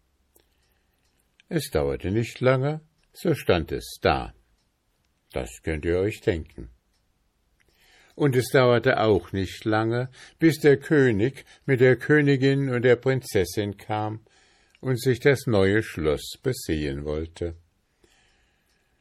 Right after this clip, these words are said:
Der Bursche stand wieder mit dem Besen da und fegte und putzte noch ein wenig.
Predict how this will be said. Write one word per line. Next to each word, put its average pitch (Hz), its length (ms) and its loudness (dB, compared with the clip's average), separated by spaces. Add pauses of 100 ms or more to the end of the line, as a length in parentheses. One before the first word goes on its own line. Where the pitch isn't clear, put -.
(400)
Der 67 120 -8
Bursche 101 680 2
stand 73 420 -4
wieder 127 300 4
mit 117 140 0
dem 113 180 2
Besen 110 460 2
da 95 340 2 (160)
und 180 220 2
fegte 95 600 0
und 95 240 0
putzte - 480 -10
noch 76 200 -6
ein 73 200 -8
wenig. 71 420 -6